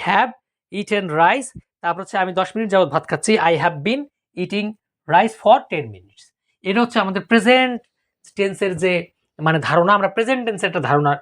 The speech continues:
নিলাম আর কি, ঠিক আছে? প্রেজেন্ট টেন্স, টেন্স কাকে বলে, টেন্স চেনার উপায়গুলো দেখলাম আমরা, হচ্ছে প্রেজেন্ট টেন্সের যে, আহ, টাইপস রয়েছে সেটা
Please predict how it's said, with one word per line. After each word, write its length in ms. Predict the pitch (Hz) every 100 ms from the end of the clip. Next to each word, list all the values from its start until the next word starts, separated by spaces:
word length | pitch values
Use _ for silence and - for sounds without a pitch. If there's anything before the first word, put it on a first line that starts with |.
| -
নিলাম 220 | 170 175 139
আর 40 | 110
কি, 60 | 120
ঠিক 80 | 196 208
আছে? 120 | - - _ _ _ -
প্রেজেন্ট 260 | 170 196 196
টেন্স, 180 | 196 170 - - _ _ _ _
টেন্স 180 | 202 214 -
কাকে 200 | 190 196 175
বলে, 140 | 202 208
টেন্স 160 | 180 175 180
চেনার 240 | 170 165 151
উপায়গুলো 400 | 156 160 160 180 160
দেখলাম 220 | 165 196 220 -
আমরা, 140 | 143 147
হচ্ছে 140 | 147 151
প্রেজেন্ট 280 | 185 202 220
টেন্সের 280 | 196 180 175 160
যে, 80 | 170 160 _ - _ -
আহ, 540 | 151 147 147 143 139 135 135
টাইপস 240 | 175 190 - 170
রয়েছে 220 | 156 165 151
সেটা 200 | 175 190